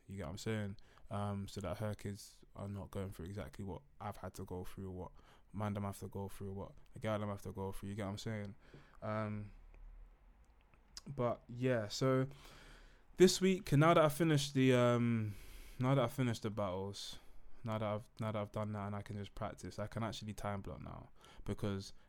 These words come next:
for example, I'm getting my daughter, uh, yeah, in a few hours. Um, I'm getting her tomorrow, so I can now time block in regards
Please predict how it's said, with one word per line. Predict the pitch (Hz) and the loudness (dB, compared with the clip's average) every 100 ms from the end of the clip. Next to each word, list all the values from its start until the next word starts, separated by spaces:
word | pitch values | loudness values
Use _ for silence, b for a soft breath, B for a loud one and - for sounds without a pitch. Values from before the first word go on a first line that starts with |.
| B - | B -8
for | 101 | -6
example, | 107 101 101 | -2 -2 0
I'm | 101 101 | -2 -2
getting | 95 | -2
my | 104 98 - | -2 -4 -2
daughter, | 107 90 98 95 - B - - | 0 0 0 -2 -6 B -16 -10
uh, | 113 101 53 52 50 - 50 - - | -8 -8 -8 -12 -14 -14 -16 -16 -12
yeah, | - - - | -10 -10 -8
in | 98 | -4
a | |
few | - 117 | 4 6
hours. | 107 101 92 95 - - - | 6 4 0 -4 -8 -10 -8
Um, | 104 104 104 98 | -4 -4 -2 -4
I'm | 98 | -4
getting | 98 85 | -6 -6
her | 71 | -8
tomorrow, | - 101 101 98 101 | -6 -6 -4 -6 -8
so | - 101 101 B B B B B B _ _ _ _ _ - | -10 -10 -12 B B B B B B _ _ _ _ _ -8
I | 110 | -6
can | 117 117 | 0 2
now | 117 | 2
time | 113 120 120 107 | 2 2 2 2
block | 107 - - | 0 -2 -6
in | 123 110 | -2 0
regards | 107 107 104 104 | 0 0 0 -2